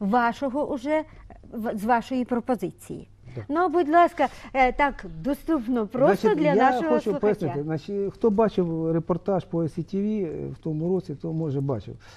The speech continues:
Speaker 2: цю передачу. Але суть справи така. Значить, всі знають, е, от, якщо вирішуються проблеми, як не як, але всі ми є вода, і вода є життя всьому. У Хмельницькому, слава Богу, вода непогана, я от поїздив по містах, і тут все добре.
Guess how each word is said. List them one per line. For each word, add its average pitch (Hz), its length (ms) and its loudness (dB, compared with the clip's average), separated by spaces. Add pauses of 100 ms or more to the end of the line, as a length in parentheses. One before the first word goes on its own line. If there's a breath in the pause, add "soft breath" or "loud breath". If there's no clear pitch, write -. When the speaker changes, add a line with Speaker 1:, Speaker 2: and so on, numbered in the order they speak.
(140 loud breath)
Speaker 2:
цю 127 100 -8
передачу. 165 580 -4
Але 196 280 4
суть 226 200 -2
справи 190 260 0
така. - 300 -10
Значить, 135 220 -8 (100)
всі 254 340 2
знають, 175 580 0
е, 143 200 -2
от, 131 260 -8 (100)
якщо 123 300 -6
вирішуються 131 640 -4
проблеми, 170 500 0 (420)
як 185 280 2
не 175 100 2
як, 185 280 2
але 143 240 2
всі 160 240 0
ми 135 160 2
є 127 140 2
вода, 143 380 2 (380 loud breath)
і 156 120 2
вода 160 320 4
є 151 300 2
життя 135 320 -2
всьому. 101 280 -8 (500 loud breath)
У - 40 -16
Хмельницькому, 175 600 0
слава 175 300 0
Богу, 196 420 -2 (360)
вода 147 320 0
непогана, 151 580 -2
я 143 120 0
от 127 140 -4
поїздив 135 340 -2
по 131 120 -6
містах, 156 380 -4
і 156 100 -4
тут 196 180 -4
все - 160 -2
добре. 92 320 -6